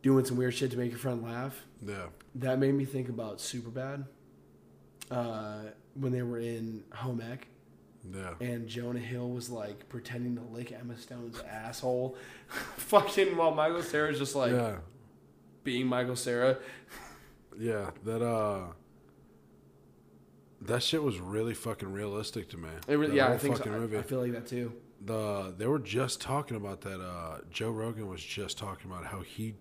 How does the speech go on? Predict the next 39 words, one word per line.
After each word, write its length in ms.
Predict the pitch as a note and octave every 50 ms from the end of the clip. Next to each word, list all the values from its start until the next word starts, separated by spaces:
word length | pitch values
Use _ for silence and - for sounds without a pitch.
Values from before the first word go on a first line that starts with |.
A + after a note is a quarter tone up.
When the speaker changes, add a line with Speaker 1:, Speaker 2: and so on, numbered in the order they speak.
| - -
Speaker 2:
just 420 | - - A#2 G#2+ F#2 D#2+ - -
recently 360 | G2 G2 F#2+ F2 - F2+ E2+ E2
watched 340 | E2 E2 E2 E2 - - -
that, 160 | F2+ E2 D#2+
like, 140 | D2+ E2+ E2
a 60 | E2+
few 200 | - - G2+ G2
days 260 | F#2+ F#2+ F#2+ F#2 F2 F2
ago. 300 | F2 F2 E2+ E2 D#2 - - - - - - - - - -
And 100 | F#2 G#2+
he's 180 | A2 G#2 F2+
like, 280 | G#2 G2 F#2+ F2+ D#2 - -
"Yeah, 260 | A2 B2 B2+ A#2+ A2+
man, 280 | G2+ G2+ G2+ G2+ G2+ F#2+
it's 180 | G#2 G#2 - -
Speaker 1:
Like, 120 | C#3+ C#3+
for 60 | A#2+
the 120 | D#3 D3 C#3
Speaker 2:
crazy." 80 | -
Speaker 1:
first 240 | - D#3 E3 D#3 - -
time? 360 | C3 C3+ F#3 B3+ D4+ D4+ D4 - - - - -
Speaker 2:
No, 280 | - A2+ D3+ E3 D#3 B2
just 260 | G#2+ A2 B2 G#2+ G2+
rewatching 460 | G#2+ B2 C3+ C3 A#2+ A2 A#2+ C3+ D3 D#3+
Speaker 1:
Oh. 580 | G3 A3 G#3+ F#3+ D#3+ C#3+ C3 B2 A2+ - - -
Speaker 2:
it. 40 | G2+
And 80 | A2+ A#2
he's 240 | B2 B2+ C3 A#2+ G#2+
like, 240 | B2+ B2 A#2+ A#2 A2+
"Yeah, 260 | A2+ C3 C#3 C3 A#2 G#2
they'll 280 | F#2 B2 D3 E3 E3+
never 460 | C#3+ A#2+ A#2 B2+ C3+ D3+ E3 D3 D#3
be 140 | C#3 B2+ B2+
able 160 | B2 A2+ A2+
to 60 | G#2+ G#2
make 220 | G#2+ G#2+ G2+ -
that 160 | - G#2 G2
movie 280 | F#2 G2+ G#2 F#2 G2 F#2
today. 340 | - - G2+ G2 F#2+ F2+